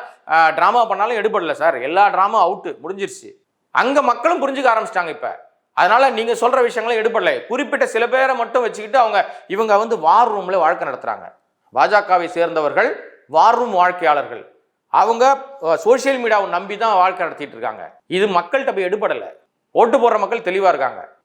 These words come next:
என்னை பொறுத்த வரைக்கும் இவர்கள் இயந்திரங்களை நம்புறாங்க சார். மனுஷனை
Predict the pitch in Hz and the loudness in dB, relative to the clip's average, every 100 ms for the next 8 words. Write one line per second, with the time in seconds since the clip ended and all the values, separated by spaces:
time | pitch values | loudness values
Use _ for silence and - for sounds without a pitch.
0 | _ 143 202 262 247 254 254 240 240 262 | _ -2 0 0 0 2 2 0 -2 -8
1 | 254 175 185 175 165 226 226 208 180 151 | -10 -4 -4 -2 -4 -2 -2 -2 -2 -2
2 | 151 139 123 123 117 _ _ _ 139 196 | -4 -4 -6 -14 -18 _ _ _ -2 -2
3 | 226 226 | 0 -2